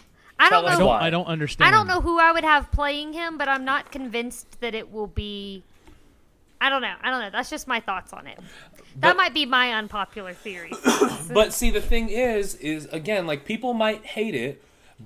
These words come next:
Speaker 2: but the, the standard, if we just kinda go with the idea that generally the changes that are made are the changes that are made, okay?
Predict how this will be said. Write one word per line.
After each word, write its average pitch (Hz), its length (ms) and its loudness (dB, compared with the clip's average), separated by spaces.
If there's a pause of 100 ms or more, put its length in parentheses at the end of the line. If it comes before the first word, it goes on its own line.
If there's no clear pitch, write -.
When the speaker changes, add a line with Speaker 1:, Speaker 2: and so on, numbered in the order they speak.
Speaker 2:
but 165 300 4 (480)
the, 165 220 -4 (120)
the 151 180 -4
standard, 208 800 2
if 165 240 -6
we 233 100 0
just 262 240 -6
kinda 208 240 -4
go 151 280 2
with 196 160 4
the 190 160 -2
idea 139 580 -2 (260)
that 120 460 0 (800)
generally 202 760 2 (240)
the 151 140 2
changes 208 540 -2
that 196 140 6
are 180 100 4
made 156 320 0
are 135 100 2
the 117 100 -4
changes 151 500 -6
that 127 160 0
are 120 100 2
made, 113 520 -6
okay? 127 440 -4